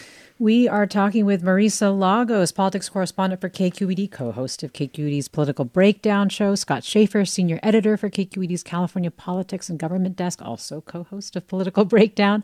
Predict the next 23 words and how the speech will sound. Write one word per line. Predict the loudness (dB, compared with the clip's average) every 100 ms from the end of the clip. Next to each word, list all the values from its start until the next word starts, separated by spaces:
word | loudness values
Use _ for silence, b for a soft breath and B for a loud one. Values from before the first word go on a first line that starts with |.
| -4
Also, | -4 -2 -2
Rafe | 0 -2 -2
Sonnenschein | -2 0 0 -2 -4 -4
is | -2
with | -2 -2
us, | -2 -2
executive | -2 4 4 4 -2
director | 0 0 0 0 -4
at | -4
the |
Pat | 0 0 2
Brown | 2 2
Institute | -2 0 0 0 B B B B
for | -6
Public | 2 2 2 0
Affairs | -2 -2 0 -2
at | -6 -12
Cal | -8 -4 -4
State | -4 -6 -6 -8
Los | -6 -6 -6
Angeles. | -4 -2 -2 -2 -4 -6 -10 B B B B -4
And, | 2 4 4 4
uh, | 2 2